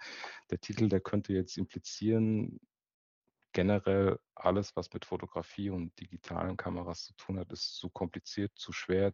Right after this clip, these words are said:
zu was auch immer und ich bleibe jetzt bei der analogen Fotografie, weil das jetzt so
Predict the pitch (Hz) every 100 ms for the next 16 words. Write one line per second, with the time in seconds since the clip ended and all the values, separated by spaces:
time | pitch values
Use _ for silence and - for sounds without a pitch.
0 | - - 95 87 - 85 92 92 87 90
1 | 107 104 87 87 - - 90 101 - 87
2 | 87 87 82 87 90 - - 92 - 85
3 | - 98 87 85 76 - 85 - 87